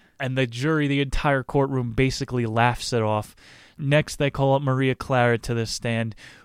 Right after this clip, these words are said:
who lied a little bit for Marceau. She said, "Marceau was asking me to marry him. We were about to move to Paris with a new job and get married.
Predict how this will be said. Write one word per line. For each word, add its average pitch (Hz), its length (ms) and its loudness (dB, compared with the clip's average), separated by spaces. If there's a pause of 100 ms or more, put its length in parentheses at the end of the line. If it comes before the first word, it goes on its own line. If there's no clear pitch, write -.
(100)
who 135 140 -2
lied 127 400 4
a 123 60 4
little 113 280 2
bit 110 200 0
for 120 180 -2
Marceau. 110 600 0
She 151 320 -4
said, 139 480 -2 (400)
"Marceau 135 500 2
was 170 220 0
asking 165 420 0
me 165 80 2
to 160 80 6
marry 160 460 4
him. 135 180 2
We 131 160 2
were 170 100 0
about 175 300 2
to 175 100 0
move 165 340 0
to 175 100 0
Paris 180 580 2
with 151 140 0
a 160 60 2
new 175 260 2
job 170 340 2
and 147 100 -2
get 160 160 0
married. 156 560 -2